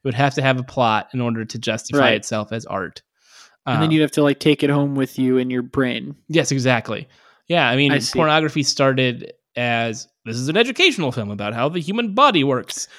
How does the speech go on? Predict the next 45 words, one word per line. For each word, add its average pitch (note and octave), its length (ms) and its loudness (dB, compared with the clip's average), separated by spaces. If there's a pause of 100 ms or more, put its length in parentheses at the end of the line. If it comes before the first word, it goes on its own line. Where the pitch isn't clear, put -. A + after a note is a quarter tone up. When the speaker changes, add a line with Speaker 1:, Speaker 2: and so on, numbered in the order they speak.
Speaker 1:
and A#2 120 -2
what D3 120 2
we're D3 80 0
going - 200 6
Speaker 2:
Right. - 80 0
Speaker 1:
to - 0 -
do D#4 140 2
is A#3+ 100 2
show G#3+ 180 6
you G3+ 180 2
two F4 300 2
people A3+ 340 4
having F3 260 4
sex." - 580 -4 (380)
And A2 160 -2
then A2+ 120 0
they A#2+ 180 2
would C#3+ 100 4
have D3 160 2
Speaker 2:
Mm-hmm. C#3+ 60 -2
Speaker 1:
sex, C4 380 0
and C3 220 2
then B2+ 120 2
it A#2+ 100 -4
would A#2 100 -6
be B2 120 -4
over, A#3+ 420 2 (320)
but C3+ 140 4
you A#2+ 160 2
learn G3 320 6
something F3+ 360 0
about D#3 260 2
yourself. - 580 -2 (880)
Speaker 2:
Right. C3+ 360 -2 (100)
Speaker 1:
Um, A#2+ 460 0
anyway. E3 500 6
<laughs> - 140 -6
Speaker 2:
And D#3 100 0
then D#3 60 0
along E3+ 280 4
the E3 80 2
way, D#3+ 140 6
it D3+ 100 2
became D#3 340 -2
m-, D3 80 -6